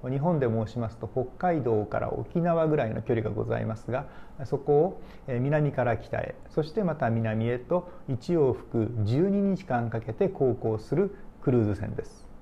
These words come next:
えー、このような大きな船で、えー、航行してまいります。で、この中で、えー、先ほどの地図に戻りますが、えー、約半分から上が、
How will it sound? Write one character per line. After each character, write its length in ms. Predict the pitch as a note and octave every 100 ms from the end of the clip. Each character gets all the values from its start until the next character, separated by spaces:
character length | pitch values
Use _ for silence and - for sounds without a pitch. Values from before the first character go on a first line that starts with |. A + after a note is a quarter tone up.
| - - - - -
え 60 | C3
ー、 20 |
こ 120 | B2 F3
の 80 |
よ 140 | F3+ C#3+
う 20 |
な 240 | A#2 A2 D3
大 120 | B2
き 120 | -
な 120 | A2
船 260 | A2 A#2 A2
で、 280 | D#3 E3+ -
え 200 | - - -
ー、 60 |
航 140 | A#2 G#2+
行 240 | G#2+ G#2+
し 80 | -
て 120 | D#3+
ま 140 | A2+
い 80 | -
り 80 | -
ま 80 | -
す。 220 | - - - - - - -
で、 60 |
こ 140 | D3+ A3
の 100 | B3+
中 240 | B3+ D#3
で、 220 | A2+ - - - - -
え 720 | C2 B1 - - - - -
ー、 200 | - -
先 200 | - D3+
ほ 140 | - F#3
ど 100 | F#3
の 140 | F3+
地 140 | - G3
図 100 | C#3
に 100 | A2
戻 220 | G#2+ A2+
り 100 | A2+
ま 140 | A2+
す 140 | A2+ A2 G#2+
が、 160 | B2 - - -
え 240 | - - -
ー、 40 |
約 260 | F#3 G3+ A#2+
半 500 | - - G#3+ C4+ C#4+
分 240 | D4 C4
か 140 | - A#2+
ら 160 | A2+ -
上 260 | C#3+ G#3+ G3+
が、 220 | G3